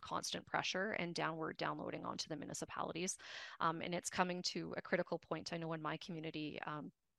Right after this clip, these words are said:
even with the pause in, uh, the oil and gas, uh, tax revenue that we can pull as a municipality,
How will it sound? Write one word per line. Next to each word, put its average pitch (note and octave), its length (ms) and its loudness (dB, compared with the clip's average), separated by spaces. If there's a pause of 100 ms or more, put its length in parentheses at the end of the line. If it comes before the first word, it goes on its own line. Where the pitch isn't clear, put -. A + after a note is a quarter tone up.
(320)
even F#3+ 240 6
with F3 120 6
the E3+ 80 2
pause D#3+ 500 6
in, D#3+ 460 -2
uh, - 500 0 (160)
the F3+ 120 2
oil E3 160 4
and E3+ 120 -4
gas, D#3+ 420 6
uh, D#3 180 4
tax - 360 2
revenue E3 360 2
that - 180 4
we F#3+ 100 0
can E3+ 160 -4
pull E3 180 0
as - 120 0
a E3 40 -4
municipality, E3 680 0